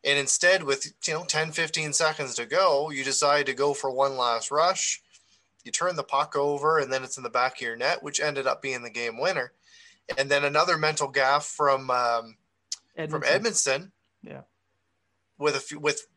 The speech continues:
Speaker 1: with less than five to go that really sealed the deal. And after that, the Canadiens just stopped playing. I, I do like that they,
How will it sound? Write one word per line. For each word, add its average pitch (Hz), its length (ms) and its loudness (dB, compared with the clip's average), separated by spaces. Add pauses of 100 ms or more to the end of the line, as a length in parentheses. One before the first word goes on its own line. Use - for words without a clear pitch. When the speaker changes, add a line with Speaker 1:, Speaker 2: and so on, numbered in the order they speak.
(200)
Speaker 1:
with 143 160 0
less 139 260 2
than 135 140 -6
five 135 400 4
to 127 80 -2
go 131 320 2
that 135 120 2
really 147 280 2
sealed 151 340 0
the 131 60 -8
deal. 151 440 -4
And 127 80 -4
after 131 300 2
that, 147 220 4
the 151 80 -12
Canadiens 127 520 -4
just 131 200 -2
stopped - 280 -2
playing. 175 520 2 (1000)
I, 160 360 4
I 160 160 6
do 196 360 0
like 175 280 4
that 139 220 0
they, 127 360 2